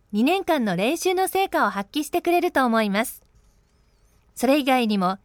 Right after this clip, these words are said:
西名中最大の行事である西名祭、体育祭に向けて準備が始まりました。生徒会本部や応援団長を中心に、生徒全員の心が響き合う体育祭を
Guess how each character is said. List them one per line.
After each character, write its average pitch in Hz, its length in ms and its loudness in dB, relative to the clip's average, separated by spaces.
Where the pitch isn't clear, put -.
西 208 240 0
名 302 140 4
中 277 220 0
最 262 260 0
大 339 180 4
の 349 120 2
行 359 200 2
事 285 120 -2
で 240 140 0
あ 226 100 2
る 180 200 -2
西 214 320 -2
名 370 180 2
祭、 208 280 -2
体 247 220 0
育 - 120 -10
祭 269 220 0
に 240 100 2
向 240 80 -2
け 254 140 -2
て 254 220 0
準 311 160 0
備 359 160 0
が 294 120 0
始 254 200 -2
ま 262 120 2
り 262 80 0
ま 262 140 -2
し - 100 -10
た。 - 160 -2
生 285 200 0
徒 370 120 2
会 330 220 2
本 320 200 0
部 269 80 2
や 196 240 0
応 247 160 4
援 359 180 0
団 370 200 4
長 277 180 0
を 208 100 0
中 240 180 0
心 247 320 -2
に、 220 200 0
生 302 240 -2
徒 - 280 -4
全 294 300 2
員 349 140 0
の 254 140 0
心 233 400 2
が 185 200 -2
響 226 260 0
き 339 220 0
合 339 200 4
う - 80 -6
体 233 180 2
育 - 160 -10
祭 330 240 0
を 254 60 2